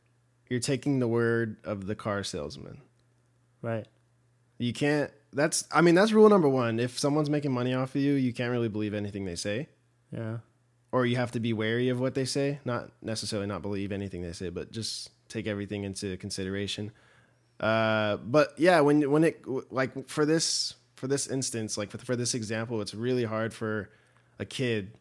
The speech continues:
Speaker 1: as long as, like, especially if they're not being represented by someone that's genuinely on their team.
Speaker 2: Yeah.
Speaker 1: Someone that can read a contract and know what it says. Yeah, I mean, yeah, I mean, and obviously they word it to make it look like it's something it's not. Uh,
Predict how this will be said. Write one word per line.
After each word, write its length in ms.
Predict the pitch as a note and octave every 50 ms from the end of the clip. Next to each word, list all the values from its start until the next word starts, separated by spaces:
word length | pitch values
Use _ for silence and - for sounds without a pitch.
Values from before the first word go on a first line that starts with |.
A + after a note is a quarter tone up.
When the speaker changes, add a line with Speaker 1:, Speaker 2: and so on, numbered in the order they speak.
| _ _ _ _ _ _ _ _ -
Speaker 1:
as 160 | A#2+ G#2+ A#2+
long 180 | B2+ C3 C#3+
as, 120 | D3 D3 C#3+ -
like, 320 | C3 C3 A#2 C3 A#2+ - _ -
especially 680 | C3 - - D3+ D#3 D#3+ - F3+ D#3 C#3+ C3 B2 A#2+ A2+ -
if 100 | - A#2
they're 100 | - C3 B2+
not 160 | B2+ B2+ A2+
being 180 | C3 B2+ A#2+
represented 440 | A#2+ A#2+ A2+ B2 G#2 A#2 A#2+ A#2+ A#2+
by 120 | A2+ A2+ A2+
someone 260 | - B2+ A#2+ A#2+ A#2
that's 180 | A#2 G#2+ G#2
genuinely 540 | A2 G#2+ A#2+ A#2 A#2 B2+ B2+ B2 B2+ B2+ B2
on 160 | A2+ G#2+ A#2
their 140 | B2 B2 A#2+
team. 360 | A2+ A#2 A2+ A#2 C3 D3+ E3+ -
Speaker 2:
Yeah. 300 | - C3 B2+ B2 A#2+ B2 A#2+ - _ _ _ _ _ _ - _ _ _
Speaker 1:
Someone 300 | - - C3 C3+ C3 B2+
that 100 | A#2+ A2+
can 160 | - B2+ A2+
read 180 | A2+ A#2+ B2 B2
a 100 | B2 A2+
contract 500 | - A#2+ A#2 A#2+ A#2 - C3+ C3 C3 -
and 80 | A#2 A2+
know 100 | A2+ A#2
what 120 | A#2+ A2
it 60 | F#2+
says. 300 | - A#2 A#2 C3 D#3+ - - _ _ _ _ -
Yeah, 120 | - F2 D#2+
I 20 |
mean, 220 | F#2 G2 G2+ G2+ G2
yeah, 200 | A2+ B2 A#2 A2
I 40 | A2
mean, 260 | A2+ A#2 A2+ G#2+ - -
and 160 | - C#3 C#3 C#3
obviously 420 | C3+ C#3+ D3+ D#3 D3 - C#3 C3
they 120 | B2+ A#2+
word 240 | A2+ A#2 B2 C3 C3+
it 180 | B2+ A#2+ - -
to 80 | -
make 180 | A#2+ A#2 A2+ G2+
it 80 | A#2 A2
look 180 | B2 A#2+ -
like 140 | A#2+ A2+ G#2+
it's 100 | A2+ G2+
something 260 | - B2 A2 A2 A2 G#2+
it's 160 | G2+ - A#2+
not. 260 | A#2 A2+ A2 G#2+ - - - - - _ _ _ -
Uh, 340 | G#2+ A2+ A#2 A2+ A2+ A2